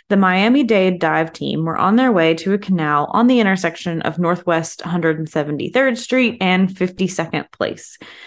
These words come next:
So they responded to this location that had a submerged vehicle with the roof of the car sticking up out of the water. So Marco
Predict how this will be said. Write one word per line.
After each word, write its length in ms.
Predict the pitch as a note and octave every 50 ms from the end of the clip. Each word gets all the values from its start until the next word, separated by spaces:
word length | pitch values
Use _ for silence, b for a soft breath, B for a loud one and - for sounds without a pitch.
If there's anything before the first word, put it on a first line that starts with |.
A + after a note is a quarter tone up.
| B B B
So 160 | - A3+ A#3
they 160 | G#3 G#3+ G#3+
responded 480 | A3+ C4 D#4+ D#4+ - A#3+ A3+ A3 A3 G3+ G3
to 40 | G3+
this 200 | F#3+ G#3 G3+ -
location 500 | A3+ A3 G#3+ G3 F3 F3 F3 - F#3 F3+
that 120 | E3+ E3
had 140 | E3 E3+ E3
a 60 | F3
submerged 560 | E3 - - D#3+ D#3+ D#3 D3 D3 D#3+ - F#3+ G#3+
vehicle 480 | C4+ C#4 C#4 C4+ C#4 C#4 C4 B3+ A#3+
with 140 | G#3 F#3+ F#3+
the 100 | F#3 F3
roof 300 | F3 F#3+ A3+ C4 B3+ -
of 160 | - A3 G#3+
the 80 | B3 A#3+
car 360 | A#3+ - - F#3 E3+ E3+ E3+ E3+
sticking 400 | - - G3 F#3 F#3 G3 F#3+ F3+
up 100 | E3+ E3+ -
out 140 | D3 D3+ D#3
of 60 | D#3
the 80 | D#3+ D#3
water. 540 | D#3 - - - - - - - G#3 F#3+ F#3+ - - -
So 280 | - - A3 G#3 G3+ G3
Marco 540 | F#3 F#3 F3 F#3+ F#3 B3+ B3+ B3+ B3+ B3